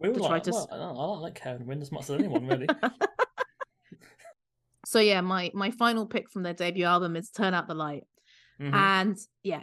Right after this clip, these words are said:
Speaker 2: Getaway might be my favourite song, but from, from this album, but this is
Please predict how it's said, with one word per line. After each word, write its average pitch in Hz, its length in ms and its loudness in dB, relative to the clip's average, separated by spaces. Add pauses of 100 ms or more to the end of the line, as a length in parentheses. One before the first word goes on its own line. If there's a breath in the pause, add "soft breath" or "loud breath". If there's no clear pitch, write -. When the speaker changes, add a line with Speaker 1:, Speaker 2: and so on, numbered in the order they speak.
Speaker 2:
Getaway 254 360 4
might 233 200 4
be 214 140 0
my 208 140 0
favourite 196 340 -2
song, 226 480 0
but - 160 -4 (320)
from, 185 300 -2
from 190 140 -6
this 180 160 -4
album, 185 240 2
but - 180 -4
this 190 260 -2
is 190 140 -2